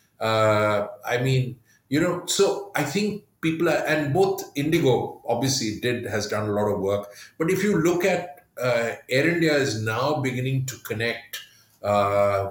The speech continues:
various cities in India, uh, on the long haul. For example, look at Cochin, uh, look at Goa.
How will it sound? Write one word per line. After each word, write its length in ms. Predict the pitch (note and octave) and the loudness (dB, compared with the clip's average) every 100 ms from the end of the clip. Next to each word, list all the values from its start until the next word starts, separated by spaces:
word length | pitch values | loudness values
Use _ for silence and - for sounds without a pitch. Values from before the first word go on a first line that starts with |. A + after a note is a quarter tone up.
| - | -2
various 460 | A#2 C3 D3+ C3 - | 0 2 2 0 -2
cities 420 | C3+ C#3+ C#3+ B2+ | -2 0 0 0
in 120 | A#2 | -2
India, 500 | A2+ A#2 A2 G2+ - - _ _ _ - | -2 0 0 0 -4 -12 _ _ _ -4
uh, 280 | G#2 G2+ G2+ | -2 -2 -4
on 240 | - A2 | -6 -4
the 60 | G#2+ | 0
long 260 | A2+ D3+ D3 | 2 2 2
haul. 380 | A#2 - - - _ - | 0 0 -6 -18 _ -4
For 100 | B2+ | -2
example, 460 | A2 C#3 C3+ C#3 | 2 2 2 0
look 200 | B2+ B2 | 0 0
at 180 | C3 - | 0 0
Cochin, 480 | B2+ B2+ C3 - - _ _ _ - | -2 0 0 -2 -6 _ _ _ -4
uh, 280 | G#2+ G#2 G2+ | 0 2 2
look 160 | B2+ C#3 | 0 0
at 200 | C3+ - | 0 -2
Goa. 560 | A#2+ C3+ C3 - - | 2 4 4 0 -4